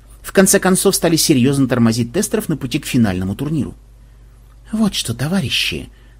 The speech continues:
мрачно предрек на очередном совещании Ксенобайт, «есть мнение, что это не просто цепь досадных совпадений, это организованный саботаж».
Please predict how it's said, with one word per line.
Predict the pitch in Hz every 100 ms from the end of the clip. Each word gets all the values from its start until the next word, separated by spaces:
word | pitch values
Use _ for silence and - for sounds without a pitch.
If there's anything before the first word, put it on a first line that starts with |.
| -
мрачно | 131 147 139 - 123
предрек | 131 127 147 -
на |
очередном | 143 131 135
совещании | 135 127 120 143 143
Ксенобайт, | 135 - 139 120 95 - - - - - -
«есть | 151 170 185
мнение, | 202 139 107
что | 101 - 147 -
это | - 160
не | 170
просто | 165 208 - - 95 - - -
цепь | - 180 175 170
досадных | 185 - 135 131 135
совпадений, | 151 - 175 156 98 92 98 - - -
это | 160 160 202
организованный | - 202 190 202 185 139 143 147 156
саботаж». | - 185 190 233 247 - -